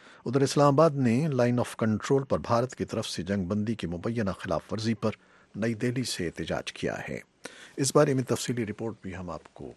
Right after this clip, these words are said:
کچھ دیر میں سنوائیں گے۔ امریکہ کے سابق نائب وزیر خارجہ رچرڈ باؤچر کا کہنا ہے کہ کشمیر میں درحقیقت مارشل لاء لگایا جا چکا ہے اور وہاں اس وقت انسانی حقوق سے مبرہ اقدامات کیے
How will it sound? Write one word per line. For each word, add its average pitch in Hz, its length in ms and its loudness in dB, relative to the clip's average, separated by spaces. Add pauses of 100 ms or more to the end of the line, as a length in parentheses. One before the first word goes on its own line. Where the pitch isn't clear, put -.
کچھ - 260 -10
دیر 78 160 -4
میں 57 160 -12 (280)
سنوائیں 65 560 -8
گے۔ - 100 -12 (1300)
امریکہ 202 380 6
کے 208 120 -2
سابق 151 500 4
نائب 139 280 4 (100)
وزیر 117 240 2
خارجہ 120 460 0
رچرڈ 82 540 0
باؤچر 123 420 2
کا 135 120 -2
کہنا 135 360 0
ہے 151 140 0
کہ 135 120 -4
کشمیر 139 420 -2
میں 110 100 -2
درحقیقت 110 640 -4
مارشل 95 500 -4
لاء 123 160 4
لگایا 85 420 -6
جا - 140 -8
چکا 80 380 -4
ہے 90 100 -2 (400)
اور 107 140 0
وہاں 113 260 4
اس 131 200 -2
وقت 127 180 -2
انسانی 113 420 0
حقوق 127 340 -2
سے - 160 -6
مبرہ 98 400 -4
اقدامات 78 800 -6
کیے - 220 -12